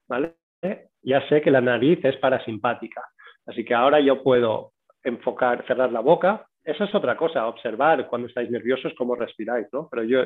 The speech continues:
yo ya puedo cerrar la boca, enfocar respiración nasal y enfocar, alargar las expiraciones para bajar mis pulsaciones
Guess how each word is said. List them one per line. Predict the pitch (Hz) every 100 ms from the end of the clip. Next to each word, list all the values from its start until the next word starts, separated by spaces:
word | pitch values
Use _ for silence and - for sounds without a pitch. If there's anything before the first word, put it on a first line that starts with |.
| -
yo | 135
ya | 139 139
puedo | 127 113 -
cerrar | 113 117
la | 113
boca, | 120 170 196 196 - _ _ _ _ _ _ -
enfocar | 113 127 - 127
respiración | 123 117 131 117 123 113
nasal | 113 - 180 220 - - _
y | 135 175 151
enfocar, | 113 - 107 139 175 -
alargar | 123 117 117 117 120 147 156 156 151 147
las | 135 123
expiraciones | 127 - 123 120 - 143 165 190 - _ _ _ -
para | 120 120
bajar | 117 107 - 156 165 143
mis | 143 135
pulsaciones | 131 117 113 - 107 -